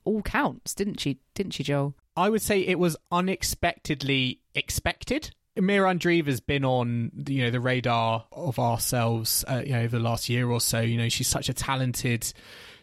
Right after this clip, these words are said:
Speaker 2: teenager, and, um, it just felt like Ons Jabeur was there for the taking a little, a little bit when, you know, this matchup came up for, uh, for round two. And, you know, you look at some of the, you know, the statistics coming out of it. I mean, Jabeur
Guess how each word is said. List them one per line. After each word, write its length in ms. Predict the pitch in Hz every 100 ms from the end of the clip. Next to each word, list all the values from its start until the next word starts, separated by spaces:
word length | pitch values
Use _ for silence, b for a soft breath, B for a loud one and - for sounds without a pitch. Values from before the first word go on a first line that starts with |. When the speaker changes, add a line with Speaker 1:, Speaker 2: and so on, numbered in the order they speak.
| B
Speaker 2:
teenager, 960 | - 143 143 120 117 104 110 107 113 - -
and, 380 | 123 120 117 127
um, 320 | 120 120 120 -
it 180 | 160 -
just 240 | 233 -
felt 180 | 220 208
like 180 | 160 165
Ons 220 | 165 143
Jabeur 560 | 139 - 151 143 139 - _
was 220 | 143 131
there 180 | 165 165
for 120 | -
the 60 | 160
taking 440 | - 285 254 156
a 40 | 120
little, 200 | 113 -
a 80 | 127
little 200 | 120 113
bit 240 | 123 117
when, 340 | 123 120 117 - B B B B
you 100 | 135
know, 60 | 123
this 180 | 123 -
matchup 440 | 135 - 131 -
came 300 | - 120 120
up 220 | 120 -
for, 260 | - 123 117
uh, 220 | 113 110
for 160 | - 120
round 300 | 117 117 113
two. 340 | 127 120 117
And, 200 | 117 123
you 120 | 143
know, 40 | 127
you 100 | 160
look 180 | 233
at 80 | -
some 180 | 165 139
of 80 | 131
the, 300 | 127 113 -
you 400 | - - - 139
know, 100 | 123
the 120 | 120
statistics 600 | - 123 160 156 - -
coming 220 | - 120
out 160 | 123 120
of 80 | 110
it. 80 | 110
I 40 |
mean, 200 | 127 131
Jabeur 460 | 139 170 175 170